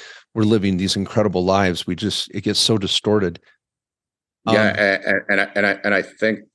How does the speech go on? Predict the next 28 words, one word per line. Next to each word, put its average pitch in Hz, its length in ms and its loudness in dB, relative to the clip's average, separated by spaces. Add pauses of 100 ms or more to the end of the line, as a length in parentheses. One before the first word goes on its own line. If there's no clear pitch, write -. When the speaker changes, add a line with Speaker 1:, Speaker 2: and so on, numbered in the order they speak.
(220)
Speaker 2:
with 87 160 -6
that 87 180 2
mindset, 85 760 -2
it's - 240 -4
why 82 500 2 (680)
there's 85 240 0
more 90 300 2 (120)
opiate 90 400 0
overdose 78 520 0 (260)
deaths - 440 -2
last 80 400 -2
year 82 340 0
than 80 420 -2 (600)
D 90 140 -4
U 85 160 2
I 95 180 2
deaths - 640 -6 (580)
Speaker 1:
Hmm. 82 60 -2
Speaker 2:
and, 80 440 0
uh, 71 220 2
it - 120 -4
led 80 200 0
this - 200 -6
nation, - 480 -4 (400)
because 76 680 0
it's - 160 -10
so 82 300 0
easy 82 440 0